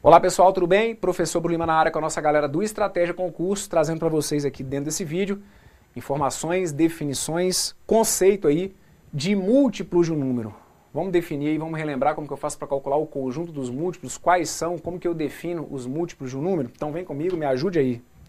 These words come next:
Vamos lá. Ó, múltiplos de um número. Tá anotado pra vocês aí o seguinte. Pra obtermos os múltiplos de um número natural qualquer,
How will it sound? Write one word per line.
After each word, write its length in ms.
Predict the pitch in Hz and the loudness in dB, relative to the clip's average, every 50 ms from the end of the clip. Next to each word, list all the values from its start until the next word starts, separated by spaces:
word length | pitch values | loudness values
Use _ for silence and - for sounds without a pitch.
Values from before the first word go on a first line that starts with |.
| - - _ | -20 -6 _
Vamos 140 | 127 - 185 | 0 4 6
lá. 180 | 151 120 107 - - - - _ - - - - - - - - - - - - _ _ _ _ _ _ - - | 6 6 4 0 -8 -20 -20 _ -20 -20 -20 -20 -20 -20 -20 -20 -20 -20 -20 -20 _ _ _ _ _ _ 0 10
Ó, 240 | - 160 147 - - - | 10 12 12 10 8 2
múltiplos 460 | 185 190 262 277 233 - - 220 220 | 2 4 4 4 2 0 -2 0 2
de 80 | 196 | 2
um 40 | 202 | 2
número. 260 | 170 156 135 127 120 | 2 2 0 0 2
Tá 100 | - - | 4 4
anotado 320 | 196 220 202 185 - 170 165 | 6 6 6 6 6 4 4
pra 100 | - 151 | 4 0
vocês 300 | 143 143 135 - 139 131 | 0 0 0 0 2 2
aí 80 | 135 | 2
o 60 | 143 147 | 2 2
seguinte. 440 | - 151 139 131 120 110 - - - _ _ _ - - - - - - - _ _ _ _ _ _ _ - - - | 0 -2 -2 -2 -4 -4 -6 -10 -14 _ _ _ -20 -20 -20 -20 -20 -20 -20 _ _ _ _ _ _ _ -20 -4 6
Pra 140 | - 185 208 | 10 12 12
obtermos 800 | 233 269 254 - - - 170 175 180 175 180 180 - - - - - - - _ _ _ _ _ _ - | 12 12 10 6 6 8 10 10 10 8 6 0 -4 -8 -12 -14 -16 -20 -20 _ _ _ _ _ _ 0
os 180 | 196 196 175 | 2 2 4
múltiplos 540 | 165 175 196 233 254 240 - - - 180 180 | 4 4 4 4 4 2 0 0 0 0 2
de 80 | 156 160 | 2 0
um 60 | 151 | -2
número 200 | 147 147 143 135 | 0 0 0 0
natural 400 | 147 139 - 143 131 123 120 117 | -2 -2 -2 2 4 6 6 6
qualquer, 520 | 117 - 160 160 156 - 143 135 131 131 | 6 6 4 4 4 2 0 0 0 0